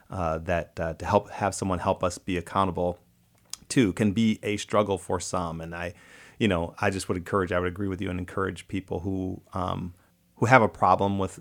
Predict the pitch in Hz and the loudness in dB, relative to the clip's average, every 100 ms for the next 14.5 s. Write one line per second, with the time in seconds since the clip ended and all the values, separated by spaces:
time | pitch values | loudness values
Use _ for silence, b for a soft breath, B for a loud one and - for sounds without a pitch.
0 | - 95 - - 92 95 92 95 92 - | -6 -6 -4 0 2 2 2 -2 -8 -14
1 | _ _ - 98 87 92 95 - 101 95 | _ _ -8 -6 0 4 4 2 -2 -2
2 | 95 92 95 95 92 90 90 95 - 90 | -4 -4 -2 -2 0 -2 -2 -6 -2 -2
3 | 87 95 - B B B B - 101 92 | -2 -4 -14 B B B B -4 -2 -2
4 | 90 90 _ _ _ _ _ - - 143 | -4 -8 _ _ _ _ _ -10 2 2
5 | - _ _ - - 117 131 123 123 113 | 2 _ _ -6 -2 4 4 6 6 4
6 | 104 - 98 - 98 98 - 98 87 - | 2 2 0 0 -2 -2 0 2 2 0
7 | 87 85 82 87 101 95 85 90 - b | -4 -4 -4 2 2 2 0 -4 -8 b
8 | b - 107 95 90 90 - 101 104 107 | b -6 -2 0 0 -4 -2 2 6 6
9 | 101 92 - 95 90 87 - 98 - - | 6 2 2 2 4 2 -2 -6 -6 0
10 | 135 110 101 92 98 98 92 98 92 B | 2 2 0 -4 -4 -2 -2 -2 -4 B
11 | B - - 123 113 104 - 113 147 143 | B -8 10 10 12 6 4 2 6 8
12 | 135 127 98 - 98 104 110 104 - 117 | 10 10 8 4 4 8 8 6 4 2
13 | 87 87 - B B B - 107 101 107 | 2 -2 -6 B B B 0 2 6 6
14 | 101 123 139 123 95 | 8 10 10 8 4